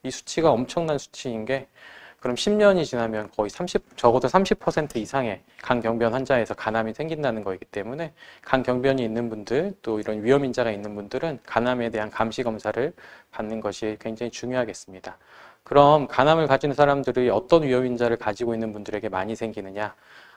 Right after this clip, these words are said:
아직 우리나라에서는 물론 이제 십 년 전과 비교를 했을 때, 어, B형 간염이 여전히 대부분의 원인을 차지하고 있습니다. C형 간염도 많이 차지하고 있고, 어, 술도 상당히 많은 원인을 차지하고 있습니다.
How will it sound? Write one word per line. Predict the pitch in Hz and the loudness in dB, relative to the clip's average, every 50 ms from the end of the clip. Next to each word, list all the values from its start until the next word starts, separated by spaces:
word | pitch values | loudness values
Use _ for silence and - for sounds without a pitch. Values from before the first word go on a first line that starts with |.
| _ | _
아직 | - 110 117 131 135 | 2 2 4 4 4
우리나라에서는 | 135 135 151 156 156 151 147 147 139 - 147 139 139 139 143 143 143 143 143 143 135 123 | 2 2 4 4 6 6 6 6 6 4 2 0 2 2 2 2 2 0 0 -2 -4 -2
물론 | 120 120 135 135 131 127 | 0 2 4 4 2 2
이제 | 120 123 | 0 -2
십 | 117 - - 196 | -2 0 0 2
년 | 196 196 185 175 | 4 4 2 2
전과 | - 120 120 117 117 113 113 - | 2 0 0 0 0 0 0 0
비교를 | 120 113 123 117 117 143 | -2 0 0 0 0 0
했을 | 139 - - 113 | -2 -2 -6 -6
때, | - - 143 151 147 - _ _ _ - - _ _ _ | -4 -2 -4 -4 -4 -6 _ _ _ -20 -20 _ _ _
어, | - - | -12 -10
B형 | - - 143 151 170 170 165 | -2 6 8 8 8 10 8
간염이 | 156 147 139 131 123 117 | 6 6 6 4 0 2
여전히 | 107 101 95 107 101 107 104 | 0 0 0 -2 -4 -4 -2
대부분의 | - 120 117 - 127 120 123 113 | 0 0 0 0 0 -2 -4 -4
원인을 | 101 98 98 101 101 101 98 | -4 -6 -6 -8 -8 -10 -8
차지하고 | - - 139 135 - 147 135 120 104 | -6 -4 -4 0 0 0 0 0 -2
있습니다. | - - - 92 98 - - 95 - _ - - - _ | -6 -10 -18 -20 -20 -16 -16 -16 -16 _ -20 -20 -20 _
C형 | - - - 160 160 160 156 | -10 -4 0 2 2 2 2
간염도 | 147 135 127 123 113 104 | 0 0 0 0 -2 -2
많이 | 98 98 101 104 | -2 -2 -4 -6
차지하고 | - - - 131 - 131 120 107 98 95 | -10 -10 -8 -4 -2 -2 -2 -2 -4 -8
있고, | 92 _ - - 143 165 175 - _ - - - - - _ _ _ _ - | -14 _ -8 -6 -6 -6 -6 -8 _ -20 -20 -20 -20 -20 _ _ _ _ -14
어, | - - - - | -12 -10 -10 -8
술도 | - - 202 208 - - 123 131 156 - - - _ | -2 2 2 4 4 4 4 4 2 2 0 -12 _
상당히 | _ - 147 151 147 147 139 | _ -8 -4 -2 0 0 2
많은 | 113 104 110 120 123 117 | 4 4 4 4 2 0
원인을 | 104 98 101 101 104 101 101 | -2 -4 -6 -6 -6 -10 -8
차지하고 | - - 139 135 - 143 131 117 104 | -6 -4 -4 -2 0 0 0 0 -2
있습니다. | 92 - - - - _ - - - | -6 -10 -12 -20 -20 _ -18 -20 -20